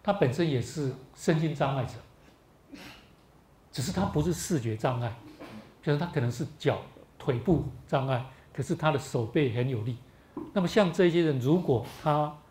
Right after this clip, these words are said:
从事按摩被抓到的话，也一样被认为这个是违法。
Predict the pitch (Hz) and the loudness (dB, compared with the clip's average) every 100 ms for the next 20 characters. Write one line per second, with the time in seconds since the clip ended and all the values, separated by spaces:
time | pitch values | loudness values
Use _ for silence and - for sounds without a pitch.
0 | - - 135 135 147 156 127 104 - 156 | -20 -8 -4 -2 0 0 0 -2 -4 -2
1 | 123 - 135 131 117 117 110 - 131 - | -2 0 0 0 -4 -6 -8 -8 -8 -6
2 | 117 139 117 139 120 123 107 107 107 104 | -2 -2 -2 -6 -4 -4 -6 -8 -8 -10
3 | - 107 - - - - 117 - 92 | -12 -14 -18 -20 -12 -4 -4 -4 -8